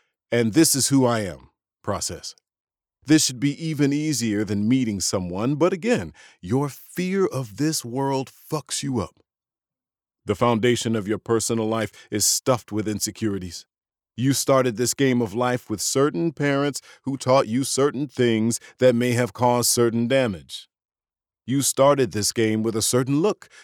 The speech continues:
nose shape, skin color, hair texture,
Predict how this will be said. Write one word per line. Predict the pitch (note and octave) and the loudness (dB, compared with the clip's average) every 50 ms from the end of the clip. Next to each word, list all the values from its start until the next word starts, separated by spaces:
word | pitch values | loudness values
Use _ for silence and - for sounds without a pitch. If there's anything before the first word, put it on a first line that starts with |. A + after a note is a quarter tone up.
| _ - | _ -2
nose | F#2+ A2 C3+ D#3 D#3+ D#3 D#3 C#3 | 0 2 2 4 2 2 0 -4
shape, | - - - G#2+ F#2+ F2 - | -4 -2 -2 -2 -2 -4 -6
skin | - - - - D3 D3+ D3 C3+ A2 | -6 -6 0 0 0 2 2 0 -2
color, | - - F#2+ E2 D#2 D#2 | -4 -6 -8 -6 -8 -10
hair | D2+ D2 G2 B2 A#2+ A#2 | -10 -8 -6 -4 -4 -6
texture, | - - - F#2+ - - - - E2+ D#2 | -6 -8 -10 -10 -10 -10 -12 -12 -12 -14